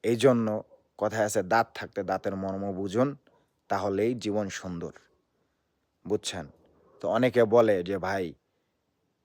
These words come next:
অতীত মনে রাইখা কি লাভ?" Actually কি ভাই, অতীত এমন একটা জিনিস, যে জিনিসটা যদি মনে না রাখেন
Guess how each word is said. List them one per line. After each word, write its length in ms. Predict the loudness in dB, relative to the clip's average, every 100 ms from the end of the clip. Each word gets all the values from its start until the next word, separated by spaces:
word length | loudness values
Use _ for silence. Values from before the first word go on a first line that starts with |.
| _ _ _
অতীত 300 | -4 0 0 2
মনে 240 | 2 4
রাইখা 280 | 2 0 -4
কি 160 | -8 -8
লাভ?" 220 | -8 -12 -20 _ _ _ _ -14
Actually 360 | -6 -2 -2
কি 120 | -2 -4
ভাই, 340 | -4 -6 -10 _
অতীত 340 | -6 -2 -2 -2
এমন 240 | -2 -2
একটা 240 | 0 2
জিনিস, 640 | 2 2 2 -2 -6 -12 -14 -20 -20 _ _ _ _ _ _ _ -16
যে 200 | -2 0
জিনিসটা 420 | 2 0 2 2
যদি 180 | 2 0
মনে 320 | -2 2 4
না 140 | 10 10
রাখেন 360 | 10 4 -10